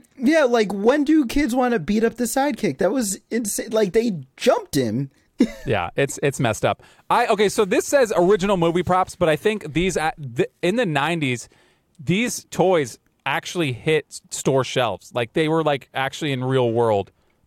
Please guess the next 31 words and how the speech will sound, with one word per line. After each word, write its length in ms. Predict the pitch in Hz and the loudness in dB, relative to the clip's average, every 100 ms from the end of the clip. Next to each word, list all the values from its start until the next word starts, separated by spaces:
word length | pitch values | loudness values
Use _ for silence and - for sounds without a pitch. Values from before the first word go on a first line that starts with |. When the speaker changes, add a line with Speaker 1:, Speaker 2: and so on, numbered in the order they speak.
| - | -4
Speaker 2:
on 160 | 123 120 | -4 -2
the 80 | |
shelves. 400 | 107 120 95 - - | -2 -2 -2 -6 -2
Like, 180 | 143 143 | -2 2
I 140 | 156 | 0
think 140 | 208 226 | 0 0
there 80 | 180 | 0
was, 80 | |
like, 100 | 170 | 0
a 60 | 160 | -2
limited 440 | 143 165 180 170 | -2 -2 0 -2
run. 540 | 147 131 143 135 110 107 _ _ _ - | -2 0 2 0 -2 -8 _ _ _ -4
I 120 | 165 | -2
don't 100 | 208 | 0
know 120 | 202 | 0
if 80 | 175 | 0
they, 140 | 175 135 | 0 0
if 120 | 131 | -2
you, 240 | 139 131 120 | -4 -4 -4
I'm 120 | 131 | -4
sure 160 | 175 | -2
you 60 | 151 | -4
could 120 | 135 | -2
find 160 | 127 120 | -2 -2
them 80 | 110 | -2
on, 100 | 101 | -2
like, 140 | 98 | -6
eBay 340 | 104 98 87 | -6 -4 -4
now 140 | 85 82 | -4 -8
too, 300 | - 104 87 | -6 -6 -4
but 260 | 87 - | -4 -6